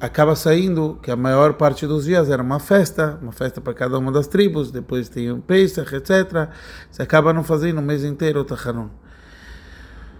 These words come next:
Surge uma pergunta, afinal, o Mishkan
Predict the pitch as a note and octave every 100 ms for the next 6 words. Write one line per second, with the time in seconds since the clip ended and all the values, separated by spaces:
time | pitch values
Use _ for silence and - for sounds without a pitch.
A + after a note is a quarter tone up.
0 | - - - A3 G3+ D#3+ E3+ D#3 D3+ F3
1 | C#3+ D3 C3 B2 - - - D#3+ F3 E3
2 | F#3 F#3+ B2+ B2 - - C3+ F3 F3 D#3
3 | - - - D#3+ D#3 D3 - F3+ F3 D3+